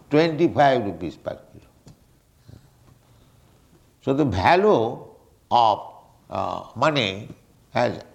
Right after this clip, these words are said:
decreased. Uh, so, uh, that means, in other words, people are getting more money. Uh,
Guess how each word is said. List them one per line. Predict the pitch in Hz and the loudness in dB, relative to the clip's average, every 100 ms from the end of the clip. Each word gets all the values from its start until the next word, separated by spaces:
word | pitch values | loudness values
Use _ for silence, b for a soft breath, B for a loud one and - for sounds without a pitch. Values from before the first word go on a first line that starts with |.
| - 110 | -8 2
decreased. | 175 - 208 127 92 - - b b b b b b _ | 2 4 2 2 0 -12 -20 b b b b b b _
Uh, | - 50 50 - 151 - _ _ _ _ _ _ _ _ | -6 -4 -6 -10 -16 -20 _ _ _ _ _ _ _ _
so, | - 143 135 107 - - - _ | 0 2 2 0 -10 -20 -20 _
uh, | 101 110 - - 110 | -10 -10 -10 -20 0
that | 135 143 | 0 2
means, | 160 175 135 139 - - _ - - - | -2 -2 -2 -4 -10 -20 _ -16 -12 -6
in | 139 143 131 - | -2 -2 -2 0
other | 139 165 196 | 2 4 4
words, | 180 165 143 143 - - - _ _ _ _ - | 6 4 2 -2 -10 -20 -20 _ _ _ _ 2
people | 170 170 190 | 2 4 2
are | 185 | 2
getting | 160 175 185 180 175 | 2 0 0 0 4
more | 202 202 | 4 4
money. | 170 135 80 - _ - - _ _ - - - | 0 -6 -10 -20 _ -20 -20 _ _ -20 -18 -12
Uh, | 73 69 | -10 -10